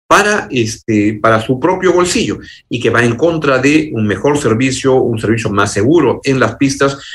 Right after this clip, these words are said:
donde siguen ocurriendo tantas personas muertas por como consecuencia de la irresponsabilidad de esos transportistas que se benefician, se beneficiaban del régimen anterior. Hay medidas actuales que les impide poder seguir haciendo lo mismo y tratan de restablecer las cosas.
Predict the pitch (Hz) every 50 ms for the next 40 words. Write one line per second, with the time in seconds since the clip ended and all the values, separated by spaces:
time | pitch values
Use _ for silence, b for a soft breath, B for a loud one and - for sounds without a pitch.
0 | B B B B B B _ - 131 127 117 107 104 - 143 170 165 143 120 107
1 | 104 110 131 151 151 151 - 151 196 214 208 170 143 - 110 107 - 151 147 147
2 | 139 139 147 151 147 151 156 147 151 - _ - 175 180 175 180 - 156 151 139
3 | - 120 110 123 113 92 131 135 143 139 143 151 - 110 107 104 104 101 92 98
4 | 98 - - - 107 104 98 92 101 95 101 104 117 127 143 147 143 B B B
5 | B B B - 135 156 156 160 151 147 143 143 135 139 135 - - 131 110 98
6 | - - - - - _ _ _ _ - 131 113 - 120 113 120 107 113 110 110
7 | - 165 156 - 165 160 160 160 156 - - 113 110 117 110 101 95 95 107 101
8 | 104 104 104 98 - - 185 185 170 143 120 107 107 101 104 120 127 - 127 131
9 | 131 135 139 135 139 143 147 151 151 B B B B B B B - 135 147 151
10 | 143 131 123 117 117 131 131 123 113 110 107 120 127 131 135 127 - - 113 104
11 | 101 98 98 104 107 107 - 190 196 170 135 - - - 113 113 123 139 135 131
12 | 120 117 127 131 127 127 143 139 143 147 139 143 143 139 151 156 156 156 151 -
13 | - 156 160 160 156 151 143 143 165 156 147 135 113 - - 110 104 107 107 107
14 | - 139 139 139 139 B B B B B - - 117 110 - - 104 107 - 95
15 | - -